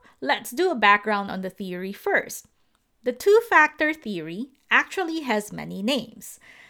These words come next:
Sometimes it's referred to as the dual factor theory, motivation hygiene theory, or in the cima circle, sometimes it's just simply referred to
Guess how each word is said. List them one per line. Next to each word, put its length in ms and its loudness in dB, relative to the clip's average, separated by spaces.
Sometimes 680 0
it's 200 -8
referred 480 -4
to 260 -6
as 320 -6
the 100 -10
dual 380 0
factor 480 -4
theory, 640 -4
motivation 760 -2
hygiene 440 -6
theory, 580 -4
or 480 4
in 160 -6
the 80 -4
cima 420 -4
circle, 560 -10
sometimes 800 -2
it's 180 -6
just 300 -8
simply 320 0
referred 480 -8
to 260 -8